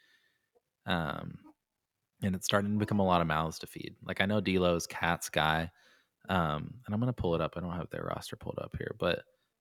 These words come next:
it just kinda starts to feel that way, right? Like, here, they have,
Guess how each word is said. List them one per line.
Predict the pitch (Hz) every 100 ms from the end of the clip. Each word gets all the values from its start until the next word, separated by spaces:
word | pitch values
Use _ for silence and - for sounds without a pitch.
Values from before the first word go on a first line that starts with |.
| _
it | -
just | 123 -
kinda | 135 120
starts | - 110 101
to | 92
feel | - 92 82
that | - -
way, | - - -
right? | 87 82
Like, | 80 85
here, | 98 85 87
they | 90
have, | 95 90 85 -